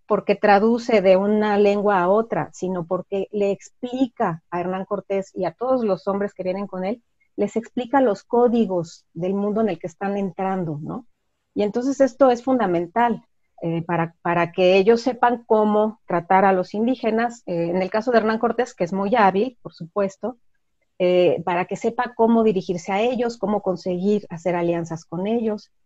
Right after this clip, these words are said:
Entonces, realmente es, es un personaje fundamental, ¿no? Eh, yo he pensado muchas veces qué hubiera sido de, de esa aventura de Cortés y sus hombres si no hubieran encontrado a, a, a Malinche.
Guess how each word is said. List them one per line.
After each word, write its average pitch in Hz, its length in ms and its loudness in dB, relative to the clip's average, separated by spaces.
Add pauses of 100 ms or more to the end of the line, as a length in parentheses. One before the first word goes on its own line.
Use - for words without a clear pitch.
(220)
Entonces, 240 360 -4
realmente 269 720 4
es, - 440 -8
es 233 200 -6
un 262 100 -2
personaje 226 520 -6
fundamental, 220 840 -2
¿no? 226 180 0 (760)
Eh, 208 160 4
yo 247 100 2
he 247 40 -12
pensado 269 420 6
muchas 254 240 2
veces 254 240 2
qué 277 100 2
hubiera 269 260 10
sido 240 400 2
de, 180 600 2
de 185 220 4
esa 214 160 -2
aventura 220 580 2
de 165 120 0
Cortés 208 580 -2 (280)
y 185 140 -16
sus - 280 -16
hombres 196 440 2
si - 200 -6
no 220 140 2
hubieran 220 300 2
encontrado 185 640 0
a, 165 260 -4
a, 160 680 -8
a 170 100 -10
Malinche. 156 520 -8